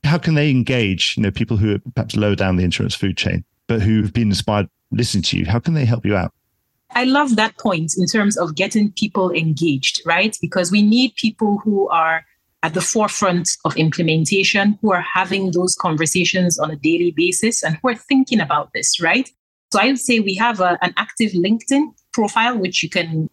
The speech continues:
Speaker 2: contact us through there, through our website. You can find out more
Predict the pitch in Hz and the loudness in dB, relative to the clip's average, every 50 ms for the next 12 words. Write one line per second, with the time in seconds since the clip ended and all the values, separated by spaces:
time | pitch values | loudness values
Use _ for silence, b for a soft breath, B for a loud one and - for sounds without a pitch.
0 | _ - - 202 196 214 208 190 - - 190 185 - - - 220 240 233 233 233 | _ -6 -4 -4 -2 -2 -2 -2 -2 -2 -2 -2 -4 -4 -2 0 2 4 4 2
1 | 226 226 220 - - 220 202 175 165 160 156 - 226 208 - - 226 220 220 220 | 2 2 0 -2 0 0 0 2 0 0 0 0 0 -2 -2 0 0 0 0 0
2 | 214 - 156 - 165 165 - 214 208 208 208 196 196 185 - 196 185 185 185 185 | -2 -4 -6 -6 -6 -4 -2 0 2 2 2 2 0 0 -2 0 0 2 2 2
3 | 185 185 | 0 -2